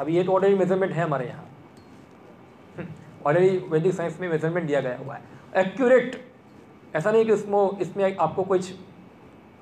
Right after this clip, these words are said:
अगर ऐसा न-, नजीक करना पड़े, Accurate मेजरमेंट है पूरा। Chemistry, अभी chemistry एक branch है ज्ञान की,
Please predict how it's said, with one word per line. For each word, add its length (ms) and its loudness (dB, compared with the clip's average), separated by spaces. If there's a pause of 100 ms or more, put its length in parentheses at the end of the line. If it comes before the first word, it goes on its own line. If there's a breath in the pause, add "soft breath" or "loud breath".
(240)
अगर 140 -4
ऐसा 520 -2
न-, 40 -2
नजीक 460 -4
करना 200 -6
पड़े, 180 -6
Accurate 680 2
मेजरमेंट 380 -6
है 100 -14
पूरा। 260 -12 (3750)
Chemistry, 500 -2 (1500)
अभी 160 2
chemistry 440 2
एक 120 0
branch 320 -2
है 360 -10
ज्ञान 240 -2
की, 260 -10